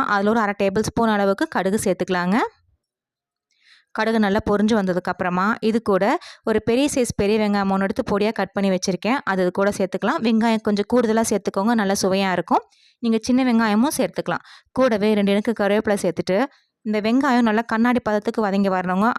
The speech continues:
அந்த அளவுக்கு நல்லா வதக்கி எடுத்துக்கலாம். ரெண்டுலேருந்து மூணு நிமிஷம் நல்லா வதங்கினதுக்கு அப்புறமா வெங்காயம் நம்ம நல்லா கண்ணாடி பதத்துக்கு வதங்கி வந்திருக்குங்க. இந்த, இந்த டைம்ல இது கூட நம்ம இடிச்சு வச்சிருந்த பூண்டு, சோம்பு, பட்டை, விழுது சேர்த்துக்கலாங்க. சேர்த்துட்டு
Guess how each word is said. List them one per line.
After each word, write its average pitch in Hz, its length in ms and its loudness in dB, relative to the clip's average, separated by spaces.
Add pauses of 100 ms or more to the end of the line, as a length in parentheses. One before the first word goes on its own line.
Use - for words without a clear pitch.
அந்த 202 200 2
அளவுக்கு 214 240 0
நல்லா 196 180 0
வதக்கி 185 320 -2
எடுத்துக்கலாம். 190 440 -2 (1500)
ரெண்டுலேருந்து 285 420 8
மூணு 247 240 4
நிமிஷம் 226 320 2
நல்லா 220 200 0
வதங்கினதுக்கு 220 460 0
அப்புறமா 190 300 -2 (140)
வெங்காயம் 226 400 2
நம்ம 208 180 2
நல்லா 208 200 0
கண்ணாடி 214 320 0
பதத்துக்கு 196 360 -2
வதங்கி 190 240 -2
வந்திருக்குங்க. 185 420 0 (440)
இந்த, 220 180 4
இந்த 226 180 2
டைம்ல 190 260 0 (200)
இது 226 80 0 (120)
கூட 196 220 2
நம்ம 214 180 2
இடிச்சு 262 240 -2
வச்சிருந்த 190 400 -2 (200)
பூண்டு, 240 320 2 (160)
சோம்பு, 214 360 2 (100)
பட்டை, 214 260 -2
விழுது 190 280 0
சேர்த்துக்கலாங்க. 180 560 -2 (540)
சேர்த்துட்டு 196 440 -2